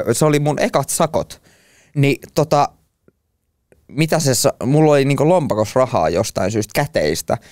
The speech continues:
niin mä koitin tarjot niillä poliiseille niinku sitä rahaa, et mun ei tarvis niinku diilat sen ongelman kanssa myöhemmin. Niin mä olin, et voiks mä nyt maksaa tän heti tässä? <laughs> Ja sit oli, et ei kyllä ihan toimi tää juttu tollain.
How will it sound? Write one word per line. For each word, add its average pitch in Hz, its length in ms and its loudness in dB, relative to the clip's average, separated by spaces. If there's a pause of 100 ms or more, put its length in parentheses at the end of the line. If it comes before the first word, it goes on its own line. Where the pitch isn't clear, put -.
(180)
niin 147 60 -6
mä 160 80 2
koitin 165 360 0
tarjot 147 360 0
niillä 151 220 2
poliiseille 104 760 0
niinku 98 300 -4
sitä 120 280 -2
rahaa, 107 460 0
et - 140 -2
mun 113 200 -2
ei 113 120 2
tarvis 110 400 0
niinku 120 260 0
diilat 120 320 2
sen 123 160 2
ongelman 117 420 2
kanssa 123 280 0
myöhemmin. 110 600 0 (440)
Niin 180 80 0
mä 185 60 4
olin, 185 120 2
et 180 120 0
voiks 185 240 0
mä 175 80 0
nyt 170 140 0
maksaa 151 480 -2
tän 95 160 -2
heti 127 380 -2
tässä? - 540 -2 (240)
<laughs> - 260 -8
Ja 320 80 4
sit - 140 -2
oli, 381 260 2
et - 120 0
ei 262 220 0 (140)
kyllä 196 180 4
ihan 190 240 2 (100)
toimi 175 340 4 (260)
tää 156 220 4
juttu 190 680 0
tollain. 127 680 0